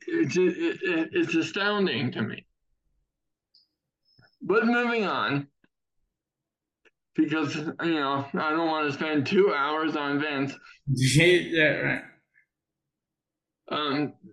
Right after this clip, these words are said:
Speaker 1: but moving on, uh, what say we do the, uh,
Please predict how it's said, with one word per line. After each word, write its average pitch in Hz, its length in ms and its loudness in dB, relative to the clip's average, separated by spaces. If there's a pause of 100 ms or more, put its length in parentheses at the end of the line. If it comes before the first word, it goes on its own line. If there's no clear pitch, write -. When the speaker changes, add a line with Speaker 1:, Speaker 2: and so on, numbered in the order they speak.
(140)
Speaker 1:
but 190 260 0
moving 214 360 2
on, 170 400 -4
uh, 165 260 0
what 185 240 2
say 196 260 2
we 185 200 2
do 180 340 2
the, 165 340 -2
uh, 147 280 -4